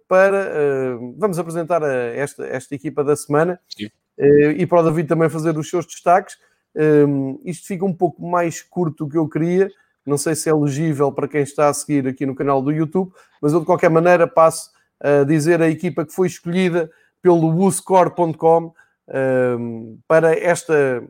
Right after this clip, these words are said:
Speaker 1: para esta, para esta semana, vamos, para esta jornada. Na baliza, o Bialkowski, guarda-redes do Millwall, como defesa de direito,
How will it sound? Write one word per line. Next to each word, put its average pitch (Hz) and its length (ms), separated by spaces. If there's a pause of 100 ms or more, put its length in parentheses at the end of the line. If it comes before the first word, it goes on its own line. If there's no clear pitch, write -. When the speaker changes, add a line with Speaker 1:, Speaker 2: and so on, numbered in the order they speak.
(180)
Speaker 1:
para 190 140
esta, - 280
para 175 140
esta 175 240
semana, 139 460
vamos, 135 320
para 147 160
esta 139 300
jornada. 127 460 (440)
Na 202 160
baliza, 170 680 (320)
o 170 720
Bialkowski, 208 840
guarda-redes 156 520
do 143 140
Millwall, 185 540 (360)
como 190 180
defesa 190 240
de 180 80
direito, 156 640